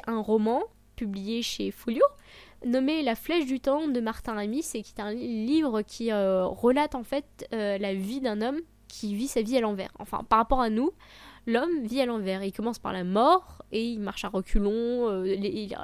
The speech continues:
il recrache les aliments en fait au lieu de les boire, euh, et les, ou de les manger. Et toute sa vie se passe comme ça à l'envers. Le truc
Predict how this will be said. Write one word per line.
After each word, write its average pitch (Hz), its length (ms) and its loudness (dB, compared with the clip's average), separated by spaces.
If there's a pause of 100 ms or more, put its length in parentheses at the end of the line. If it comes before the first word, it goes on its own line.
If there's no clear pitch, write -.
il - 80 -6
recrache 220 400 0
les 226 120 2
aliments 220 240 0
en 220 60 -2
fait 208 160 -4
au 208 60 -2
lieu 190 120 -4
de 185 60 -8
les 190 120 0
boire, 226 640 0
euh, - 240 -4
et - 140 -6
les, 190 180 0
ou 202 140 -2
de 190 60 -2
les 202 80 2
manger. 202 440 0
Et 233 300 -4
toute - 140 6
sa 285 140 0
vie 294 100 -2
se - 80 -6
passe - 300 -2
comme 233 200 0
ça 233 180 -2
à - 140 -2
l'envers. 202 360 -6
Le 240 100 0
truc - 380 4